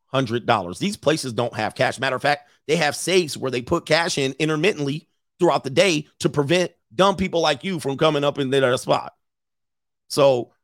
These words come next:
they might have made X amount of dollars, two thousand dollars a day, but they put in every hour or two, um, you know, five hundred dollars, and they only have access to so much. And that, that, that safe works on a timer. They can't open it up.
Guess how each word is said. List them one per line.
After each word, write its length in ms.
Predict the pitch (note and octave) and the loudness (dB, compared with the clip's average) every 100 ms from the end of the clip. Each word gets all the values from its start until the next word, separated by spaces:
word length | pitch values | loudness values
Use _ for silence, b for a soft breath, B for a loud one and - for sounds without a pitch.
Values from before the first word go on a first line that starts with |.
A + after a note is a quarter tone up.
| _ - | _ 0
they 100 | E3 | 2
might 240 | D#3+ F#3 | 4 4
have 100 | F#3+ | 4
made 340 | D3 C#3 B2+ - | 2 0 -4 -2
X 160 | C#3 - | -2 0
amount 240 | A#2 A2+ | 0 0
of 80 | A2+ | 2
dollars, 260 | A2 A2+ | 2 0
two 160 | - C3 | -4 -2
thousand 300 | B2 A#2+ A2+ | 2 2 2
dollars 240 | A2 G#2+ | 2 0
a 60 | G#2 | -2
day, 300 | G2 G#2+ G#2 _ _ - | -2 -2 -4 _ _ -8
but 120 | C3+ | -2
they 120 | C3+ | -4
put 260 | A#2+ E3+ E3+ | -2 0 2
in 380 | F3+ D#3+ C#3 - _ _ - | 2 0 -2 -6 _ _ -2
every 360 | C#3 C3+ C3 - | 0 -2 -6 2
hour 220 | B2 C#3 | 4 4
or 180 | C#3+ C#3 | 2 0
two, 340 | - C#3 D3+ - _ _ _ _ | 0 -2 -2 -6 _ _ _ _
um, 440 | A#2 A#2 A2+ A2+ A2+ | -2 0 2 0 0
you 80 | B2 | 0
know, 120 | A2+ | 2
five 240 | C#3 C3+ | 2 2
hundred 180 | C#3+ C3+ | 0 0
dollars, 380 | B2+ C3 C#3+ C3+ | 2 2 0 -2
and 100 | B2 | -2
they 60 | |
only 180 | B2+ C3+ | 0 2
have 140 | C3 C3 | 2 2
access 340 | C#3+ - B2+ | 0 0 -4
to 100 | - | -4
so 160 | - A#2 | -2 0
much. 320 | A2+ C3+ - | 0 -2 -4
And 240 | A#2 A#2 A2+ | -4 -2 0
that, 220 | B2+ - - A#2 - | 0 -2 -6 -10 -10
that, 300 | A#2 A2+ A2+ | -6 -4 -2
that 180 | A#2 A2+ | -2 -2
safe 280 | - D#3+ - _ | 0 0 -2 _
works 280 | - B2+ B2 | -6 -4 -2
on 100 | B2+ | -2
a 60 | A2+ | 0
timer. 420 | D3+ F3+ C3+ - _ _ | 0 0 -2 -10 _ _
They 100 | D3 | -2
can't 220 | E3 E3 | 0 2
open 280 | D#3+ F#3+ D#3 | 4 2 2
it 100 | C3+ | 4
up. 240 | E3+ - | 2 2